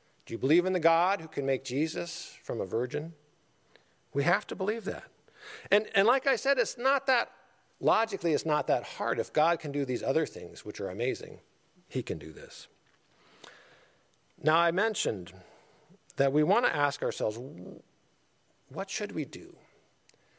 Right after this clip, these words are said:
if we find our faith in a thin place? Um, if you find your faith is shrinking. And I, you know, twenty twenty is a year to test many things, and it could be to test,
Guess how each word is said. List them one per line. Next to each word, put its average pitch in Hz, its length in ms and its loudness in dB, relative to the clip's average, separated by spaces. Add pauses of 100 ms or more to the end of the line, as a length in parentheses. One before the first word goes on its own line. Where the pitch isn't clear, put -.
(140)
if - 220 -6
we 131 80 4
find 139 380 2
our 120 100 4
faith - 600 -8
in 98 140 -6
a 90 80 -4
thin 95 320 -4
place? - 580 -12 (840)
Um, 90 380 -6 (1080)
if - 160 -4
you 135 80 2
find 151 360 2
your 135 80 -2
faith 113 520 -2
is - 360 -12
shrinking. 110 500 -6
And 127 100 0
I, 143 120 0 (140)
you 147 100 2
know, 160 140 2
twenty 214 300 0
twenty 196 340 2
is 131 120 2
a 127 60 2
year 139 220 2
to 123 140 -6
test - 320 -2
many 104 200 -6
things, 92 240 -8
and 110 100 -4
it 101 60 -8
could 147 160 -2
be 143 140 -2
to 101 80 -8
test, - 360 -4